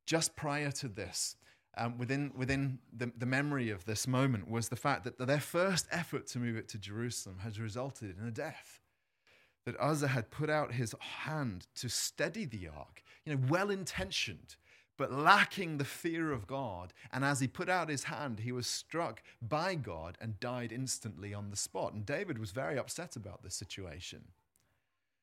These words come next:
And it seems to me, therefore, that when, as David now commences the second leg of this journey,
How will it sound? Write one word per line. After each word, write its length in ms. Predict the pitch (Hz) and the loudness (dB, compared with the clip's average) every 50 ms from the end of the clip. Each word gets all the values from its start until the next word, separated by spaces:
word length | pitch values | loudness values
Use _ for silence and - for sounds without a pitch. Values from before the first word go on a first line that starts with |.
| _ _ _ - | _ _ _ -6
And 80 | 139 147 | -2 0
it 60 | 147 | 2
seems 320 | - - 226 247 311 - | 2 2 2 0 -2 -2
to 100 | - 180 | -2 -2
me, 200 | 170 180 190 208 | -2 0 0 2
therefore, 360 | 190 165 139 - - 156 143 123 | 2 0 0 -2 -2 -2 -2 -2
that 140 | 127 120 | -2 -2
when, 340 | 131 127 151 170 170 165 131 - - - - _ _ _ _ | -2 -2 0 0 0 0 -2 -4 -6 -18 -20 _ _ _ _
as 160 | - 165 135 | 2 2 2
David 440 | - - - 196 220 208 202 135 - | 4 2 2 4 2 2 0 -2 -2
now 340 | 147 143 156 170 170 156 139 - - _ _ - - | 0 2 2 2 2 0 -2 -6 -16 _ _ -8 -4
commences 560 | - 143 147 156 160 156 131 - 135 113 - | -2 0 0 0 -2 -2 -2 -4 -4 -4 -2
the 120 | - 123 | 0 2
second 560 | - - - - 190 156 - - 170 151 143 | 4 4 6 6 4 2 2 0 0 0 2
leg 240 | 139 143 156 143 127 | 2 2 0 0 -2
of 140 | 127 90 - | -6 -6 -6
this 180 | 120 117 - - | -6 -6 -6 -6
journey, 540 | - - 123 123 127 135 131 107 87 80 | -4 -4 -4 -4 -4 -4 -6 -6 -8 -10